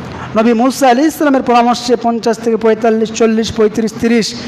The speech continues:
এইভাবে করতে করতে লাস্ট যেটা সিদ্ধান্তে উপনীত হয়, সেটা হচ্ছে পাঁচ ওয়াক্ত সালাত।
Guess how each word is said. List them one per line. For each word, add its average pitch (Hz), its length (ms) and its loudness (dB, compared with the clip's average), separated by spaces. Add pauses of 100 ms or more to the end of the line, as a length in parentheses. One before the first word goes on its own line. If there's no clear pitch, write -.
(260)
এইভাবে 262 320 2
করতে 262 320 -2
করতে 247 300 -2
লাস্ট 226 460 2 (180)
যেটা 208 420 2 (220)
সিদ্ধান্তে 302 580 2
উপনীত 254 360 0
হয়, 233 160 4
সেটা 226 200 0
হচ্ছে 226 220 2
পাঁচ 226 400 2
ওয়াক্ত 233 220 -2
সালাত। 208 380 0